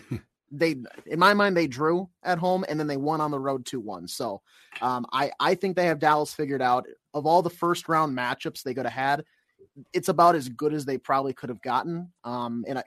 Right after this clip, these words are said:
Speaker 2: 'cause I think Dallas is a good enough team to where they're, like, they're able to win, but it's not gonna be a, "Oh, well, they, you know, they were supposed to beat 'em" type thing. They're the, they're the lower seed.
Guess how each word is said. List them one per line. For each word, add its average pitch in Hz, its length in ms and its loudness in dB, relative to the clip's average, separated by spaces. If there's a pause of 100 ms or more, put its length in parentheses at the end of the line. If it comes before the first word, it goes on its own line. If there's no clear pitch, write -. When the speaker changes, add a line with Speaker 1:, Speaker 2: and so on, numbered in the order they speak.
Speaker 2:
'cause 160 100 -4
I 151 80 0
think 170 280 -2
Dallas 151 340 0
is 143 80 -6
a 139 40 -2
good 123 160 -6
enough 135 240 -4
team 170 220 -4
to 147 60 -2
where 135 300 -2 (680)
they're, 135 480 -2 (160)
like, 120 160 -12 (560)
they're 135 200 -2
able 165 180 0
to 175 40 2
win, 147 380 -2 (1300)
but 156 120 2
it's 139 160 -6
not 151 180 4
gonna 156 120 -2
be 139 140 0
a, 127 120 -2
"Oh, 151 220 0
well, 143 220 0
they, 151 200 0
you 143 140 -4
know, 139 120 -4
they 160 120 -2
were 147 60 -4
supposed 139 440 -4
to 120 80 -6
beat 110 140 -8
'em" 110 80 -8
type 107 180 -8
thing. 110 160 -10
They're 156 140 2
the, 208 120 2
they're 135 240 -2
the 202 60 -4
lower 226 260 2
seed. 320 320 -6